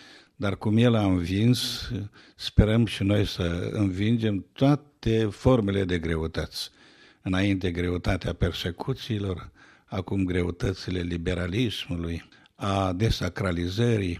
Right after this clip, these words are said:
a confuziei. Aceste toate, sigur că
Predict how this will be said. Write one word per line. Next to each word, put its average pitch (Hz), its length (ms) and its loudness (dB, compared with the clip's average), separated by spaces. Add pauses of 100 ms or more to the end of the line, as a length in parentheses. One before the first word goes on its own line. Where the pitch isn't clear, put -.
(300)
a 117 680 -2 (140)
confuziei. 104 1120 0 (480)
Aceste 120 500 2
toate, 110 480 2
sigur 101 420 0
că 98 380 0